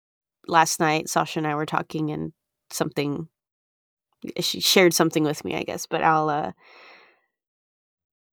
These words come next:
mention that at the end of this. So the title of, or this one is by Ginger Cakes with two S's, <laughs> nineteen. Ginger Cakes nineteen.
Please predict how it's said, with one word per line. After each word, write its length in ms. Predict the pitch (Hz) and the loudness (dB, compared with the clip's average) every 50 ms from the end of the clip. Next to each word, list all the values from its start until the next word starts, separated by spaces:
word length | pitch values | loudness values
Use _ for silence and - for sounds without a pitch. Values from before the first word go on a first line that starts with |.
| _ _ _ - | _ _ _ -2
mention 340 | - 175 156 - - 185 180 | 0 0 2 2 4 4 6
that 120 | 175 180 | 6 6
at 100 | 190 190 | 4 4
the 120 | 233 226 | 4 4
end 80 | 247 226 | 6 6
of 80 | 180 170 | 4 2
this. 340 | 180 185 180 - - - _ - - _ _ - - - - - - _ _ _ _ _ - | 0 -2 -6 -8 -12 -14 _ -20 -20 _ _ -20 -18 -18 -18 -18 -20 _ _ _ _ _ -4
So 440 | - - 196 190 180 180 180 180 - - - | 2 6 8 8 10 8 8 6 2 0 0
the 80 | - 185 | 0 2
title 380 | - - 226 226 226 233 220 | 4 6 6 8 8 6 6
of, 260 | - - 202 196 190 - - | 6 6 4 4 4 4 6
or 100 | 208 202 | 6 8
this 220 | 196 214 220 - | 8 6 6 6
one 120 | 240 233 | 8 8
is 140 | 226 214 196 | 8 6 6
by 300 | 196 - 190 190 185 185 | 6 6 8 8 8 8
Ginger 360 | 185 - - 196 214 190 196 | 6 6 4 4 4 4 2
Cakes 760 | 190 - - 190 185 185 185 190 - - - - - - - _ _ _ _ _ _ _ _ _ _ _ - | 0 2 4 6 8 8 6 4 2 -4 -4 -4 -4 -6 -10 _ _ _ _ _ _ _ _ _ _ _ 2
with 160 | 175 175 - | 2 2 2
two 180 | - - 190 180 | 4 4 6 6
S's, 500 | 165 160 - - 165 165 160 - - - _ _ _ _ - | 6 4 2 -2 -6 -6 -6 -10 -14 -16 _ _ _ _ -4
<laughs> 280 | 190 185 180 170 165 | -2 -2 -2 -2 0
nineteen. 520 | 175 180 165 156 156 - - 180 - - 170 _ _ _ | 2 2 2 2 2 -2 -4 -6 -6 -8 -8 _ _ _
Ginger 240 | - 202 202 185 190 | -2 0 0 0 0
Cakes 320 | 185 - 180 180 175 - - | 0 2 0 0 0 0 -2
nineteen. 480 | 170 170 170 - - - 185 196 190 | -2 -2 -2 -4 -6 -8 -8 -8 -10